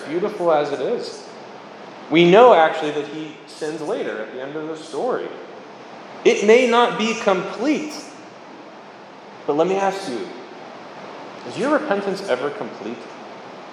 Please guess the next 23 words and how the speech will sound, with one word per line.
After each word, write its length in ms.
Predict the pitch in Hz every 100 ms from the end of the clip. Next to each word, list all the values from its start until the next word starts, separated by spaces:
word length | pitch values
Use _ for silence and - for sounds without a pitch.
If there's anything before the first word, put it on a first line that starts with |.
| - - - -
Do 80 |
you 80 | 202
ever 160 | 349 202
get 220 | 165 -
to 80 | 175
the 100 | 123
depths 540 | 123 135 - - -
of 120 | 139
your 140 | 135 135
sins 320 | - 120 131
and 100 | 120
say, 160 | 120 110
"I've 280 | 143 160 - - -
finally 600 | 120 123 110 107 104 92 - - -
repented 480 | 113 107 117 113 95
of 100 | 92
all 300 | 117 110 -
of 60 |
it"? 120 | 71 - - - - - - - - - -
Of 80 | -
course 300 | 185 160 -
you 100 | 101
don't. 340 | 95 104 104